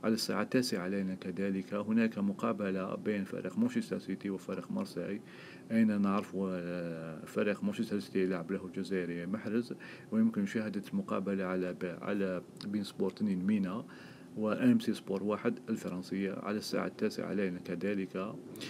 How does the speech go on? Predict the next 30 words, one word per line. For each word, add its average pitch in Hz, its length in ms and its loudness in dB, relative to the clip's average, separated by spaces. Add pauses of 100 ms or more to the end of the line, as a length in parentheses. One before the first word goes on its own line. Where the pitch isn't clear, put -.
(260)
آه، 110 120 0
فريق 117 420 4
أولمبياكوس 113 680 6
يتقابل 107 640 2
ضد 95 140 -6
فريق 92 360 0
بورتو، 110 400 2 (100)
وين 110 360 6
نعرفوا 98 400 0
ف-، 92 420 0 (600)
آه، 95 580 2 (580)
فريق 120 400 6
أولمبياكوس 120 680 8
يلعب 101 240 6
له 98 160 2
الجزائري 98 560 2
سوداني، 92 680 0
ويمكن 117 320 6
مشاهدة 110 420 2
المقابلة 101 500 2
على 92 180 2
بين 98 180 2
سبور 95 280 -2
مينا، 101 280 2
آه، 87 200 -4 (400)
آه، 101 600 0
بين 107 220 2
سبور 98 280 0
ستة - 340 -4
مينا 98 400 2